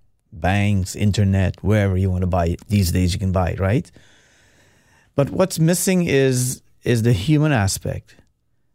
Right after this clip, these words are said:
about what we do for a living. Like, I wanna, I, before I talk to you about your money and that kind of stuff, what you have, what you don't have, and things like that,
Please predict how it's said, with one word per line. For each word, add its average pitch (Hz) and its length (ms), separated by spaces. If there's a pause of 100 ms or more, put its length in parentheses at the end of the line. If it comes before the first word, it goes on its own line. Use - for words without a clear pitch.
(280)
about 104 400 (120)
what 104 200
we 107 100
do 101 200
for 104 160
a 101 60
living. 90 460 (240)
Like, 107 140
I 131 80
wanna, 151 360
I, 131 200
before 143 380
I 180 100
talk 147 400
to - 80
you 135 80
about 123 180
your 110 80
money 110 560
and 90 340
that 104 160
kind 110 160
of 110 60
stuff, 107 300
what 92 120
you 92 100
have, 101 340
what 92 140
you 92 60
don't 101 260
have, 98 360
and 92 180
things 101 220
like 98 140
that, 123 240